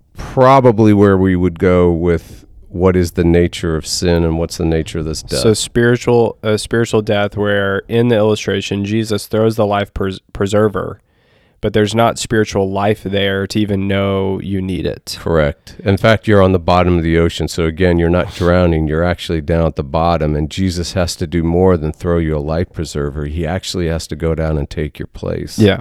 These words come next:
Speaker 2: because you're dead at the bottom. You would never even know.
Speaker 1: No.
Speaker 2: You, you don't know. And further, this makes sense to me. I'm playing devil's advocate here,
Speaker 1: <laughs>
Speaker 2: but, um,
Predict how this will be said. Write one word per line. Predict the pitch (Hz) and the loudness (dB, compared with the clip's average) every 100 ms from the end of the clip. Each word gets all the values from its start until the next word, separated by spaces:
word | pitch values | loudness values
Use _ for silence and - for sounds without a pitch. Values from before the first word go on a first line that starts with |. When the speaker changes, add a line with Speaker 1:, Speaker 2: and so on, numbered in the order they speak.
| 98 | -4
Speaker 2:
because | 104 107 107 | -4 -2 0
you're | 120 | 0
dead | 113 104 110 107 | 0 0 2 2
at | 107 | -2
the | 101 | -2
bottom. | 104 101 104 101 98 101 _ | 0 0 0 -2 -6 -10 _
You | 110 110 | 0 2
would | 104 | 2
never | 101 101 101 | 0 0 -4
even | 98 98 | -4 -4
know. | 98 98 98 98 95 | -4 -2 -4 -4 -4
Speaker 1:
No. | 78 78 73 69 71 | 0 2 2 0 -2
Speaker 2:
You, | 104 | -2
you | 80 | 0
don't | 117 123 | 2 4
know. | 113 110 104 104 - - - _ _ _ _ _ _ _ | 4 4 2 -2 -6 -16 -20 _ _ _ _ _ _ _
And | 107 110 | -2 0
further, | - 139 127 | 4 6 6
this | 110 107 - | 2 0 0
makes | 107 101 | -4 -2
sense | - 104 - | -4 -4 -2
to | 101 | -4
me. | 101 98 98 107 - _ _ _ _ - | -2 -2 -4 -6 -12 _ _ _ _ -10
I'm | 98 | -4
playing | 98 | -4
devil's | 92 87 85 | -4 -10 -10
advocate | 82 82 85 - 95 | -8 -8 -8 -8 -10
here, | 92 92 92 | -8 -8 -4
Speaker 1:
<laughs> | |
Speaker 2:
but, | 98 98 87 - - - - | -2 -2 -2 -8 -20 -20 -10
um, | - 107 101 98 90 87 95 | 0 2 4 2 0 -4 -10